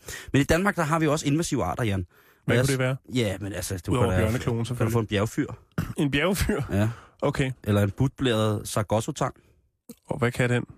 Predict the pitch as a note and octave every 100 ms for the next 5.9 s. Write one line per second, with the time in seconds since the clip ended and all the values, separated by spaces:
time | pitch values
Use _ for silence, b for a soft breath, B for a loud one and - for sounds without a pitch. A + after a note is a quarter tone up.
0 | - B2 B2 A#2+ B2+ A#2+ A#2 A2 D#3+ C#3+
1 | B2+ B2+ A#2+ B2 B2 A#2+ B2 F#2+ F#2 G2
2 | - - F2 F#2+ G2 - F2 F2+ A2+ B2
3 | C4+ - D#3 D#3+ G3 F3 F3 D#3+ D#3+ C#3
4 | F#3 A#2 A2 A2+ - B2 - D#3+ - D#3+
5 | A#2+ A#2+ B2 G#2+ B2 D3 D3+ D3+